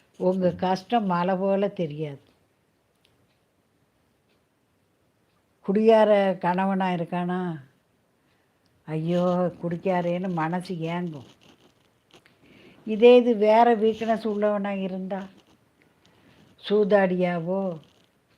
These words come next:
பெண்களை தேடி போறவனாவோ இருந்தா, அப்படி நினைச்சு நம்ம மனசை சமாதானம் பண்ணிக்கலாம்.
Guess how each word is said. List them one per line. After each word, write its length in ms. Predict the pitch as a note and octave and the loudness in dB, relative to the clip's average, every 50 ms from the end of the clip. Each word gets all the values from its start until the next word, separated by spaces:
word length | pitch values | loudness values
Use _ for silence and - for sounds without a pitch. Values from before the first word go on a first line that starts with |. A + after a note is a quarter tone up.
| _ _ _ _ _ _ _ _ _ _ _ _ _ | _ _ _ _ _ _ _ _ _ _ _ _ _
பெண்களை 540 | - F#3 G3 G3+ G#3 G#3 G3+ G3+ G3 F#3+ F#3+ | -2 -2 -2 0 -2 -2 0 0 0 0 0
தேடி 320 | - F#3 F#3 F#3 F3+ F#3 | 0 -2 0 0 0 -2
போறவனாவோ 840 | F3+ E3 F3 F3+ F3 F3 F3 E3+ E3+ E3+ E3+ F3 E3+ F3 F3+ F3+ F3 | -4 -4 -4 -4 -4 -4 -4 -6 -6 -6 -6 -6 -6 -6 -6 -6 -6
இருந்தா, 480 | E3+ F3 E3+ F3+ F3 E3+ F3 F3+ F3 F3 - - _ _ _ _ _ _ _ _ _ _ _ _ _ _ - _ - - | -6 -8 -8 -8 -8 -8 -10 -10 -12 -12 -16 -20 _ _ _ _ _ _ _ _ _ _ _ _ _ _ -20 _ -20 -8
அப்படி 460 | - F3+ G3 G3 - A#3+ A3+ A#3 G#3 | -4 -4 -4 0 2 2 2 2 0
நினைச்சு 340 | G#3 G#3 G#3 A3+ A3 - C#4 | 0 -2 -2 -4 -2 0 0
நம்ம 480 | B3 A#3 G#3+ G#3 G3+ F#3 F3+ F3 F3 | 2 2 2 2 0 2 2 0 2
மனசை 260 | F3+ F#3+ F#3 F#3+ G#3+ | 0 0 -2 -2 -4
சமாதானம் 800 | G3+ F#3+ - E3+ D#3 D#3 F3 F3+ F3+ F3+ F3+ F3 E3 E3 D#3 D3+ | -6 -4 -4 -4 -4 -2 -2 -2 -2 -2 -2 -4 -6 -8 -10 -10
பண்ணிக்கலாம். 580 | D3 D3 C#3+ C#3+ C3+ - C3+ B2+ C3 B2+ A#2+ - | -12 -12 -12 -14 -16 -18 -18 -18 -16 -18 -18 -20